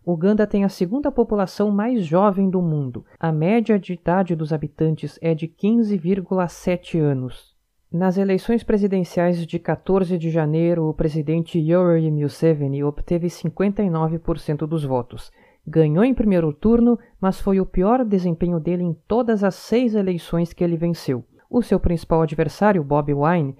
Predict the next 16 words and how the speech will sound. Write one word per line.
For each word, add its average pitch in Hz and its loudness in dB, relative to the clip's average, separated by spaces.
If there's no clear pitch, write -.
ficou 185 -2
com 190 -2
trinta 220 0
e 208 0
cinco 196 -4
por 160 -2
cento. 131 -6
O 190 2
Museveni 185 2
também 175 -2
manteve 196 0
a 190 0
sua 185 -4
maioria 180 0
no 165 -2
parlamento. 160 -2